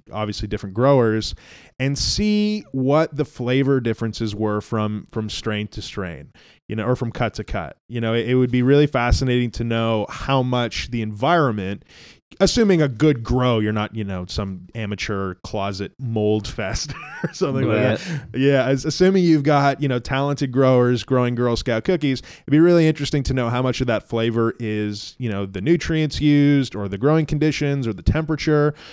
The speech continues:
Speaker 1: um, versus, you know, the actual strain's dynamics, right?
Speaker 2: Yeah, you said it, man. And, and you can do a, a strain right and get different characteristics out of it.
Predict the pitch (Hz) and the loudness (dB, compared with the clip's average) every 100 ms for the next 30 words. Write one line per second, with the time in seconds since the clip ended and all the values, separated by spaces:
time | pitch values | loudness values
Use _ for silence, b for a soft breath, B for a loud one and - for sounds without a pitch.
0 | B 120 120 107 107 117 104 113 104 95 | B -2 -2 0 0 0 0 -2 -2 -4
1 | - - 104 101 104 101 - 120 104 - | -8 -6 -4 -2 -2 -2 -2 -2 -2 -6
2 | - 107 104 101 98 95 - 92 95 87 | -6 -4 -2 -4 -6 -6 -4 -4 -4 -8
3 | 78 - 92 110 - _ _ _ _ - | -10 -8 -6 -6 -8 _ _ _ _ 2
4 | 226 190 240 - 262 151 131 135 151 160 | 4 6 2 4 4 4 2 2 2 2
5 | 170 175 220 240 190 139 170 175 160 - | 2 2 2 2 -2 0 2 2 2 0
6 | 123 123 - 123 - 131 135 139 131 123 | -2 -2 -6 -14 -10 2 4 4 2 -2
7 | - 120 139 135 - 120 117 123 110 131 | 0 4 4 4 0 -2 0 0 -2 -2
8 | 123 127 120 123 _ _ - 143 147 147 | 2 2 2 -2 _ _ 0 2 2 4
9 | 160 214 220 - 120 104 98 104 | 2 2 -4 0 0 0 -4 -6